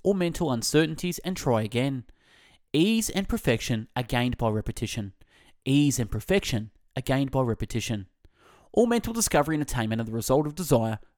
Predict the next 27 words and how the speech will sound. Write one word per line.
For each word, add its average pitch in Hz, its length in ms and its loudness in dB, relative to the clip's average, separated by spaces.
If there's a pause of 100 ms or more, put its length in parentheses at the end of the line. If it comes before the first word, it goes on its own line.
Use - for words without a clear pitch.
plus - 220 -4
concentration. 110 840 -4 (580)
Desire 180 480 6
is 185 80 0
the 202 80 0
strongest 165 400 0
mode 120 180 2
of 113 80 -4
action. 107 420 -2 (720)
The 135 120 4
more 160 260 4
persistent - 680 0
the 107 80 -4
desire, 113 540 2 (280)
the 117 80 0
more 143 180 6
authoritative 170 680 2 (160)
the 170 80 0
revelation. 113 720 2 (480)
Desire 180 380 4
added 165 200 4
to 175 100 2
concentration 139 680 2
will 107 140 -2
wrench 151 500 0 (100)
any 117 220 -2
secret 110 560 -4